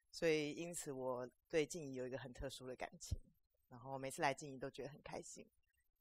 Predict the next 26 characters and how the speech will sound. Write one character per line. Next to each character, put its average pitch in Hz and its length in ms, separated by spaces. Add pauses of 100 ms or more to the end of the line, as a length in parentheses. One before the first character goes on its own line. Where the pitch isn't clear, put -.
(180)
然 147 120
后 - 20
这 160 140
次 160 140
有 143 100
机 151 200
会 147 180
来 131 160
跟 143 360
同 147 160
学 143 160
做 156 140
这 151 80
个 143 60
分 147 200
享， 143 220
也 143 60
觉 151 120
得 143 80
很 143 160
荣 139 200
幸 147 320
这 147 60
样 123 140
子。 - 160 (1400)
OK， 170 340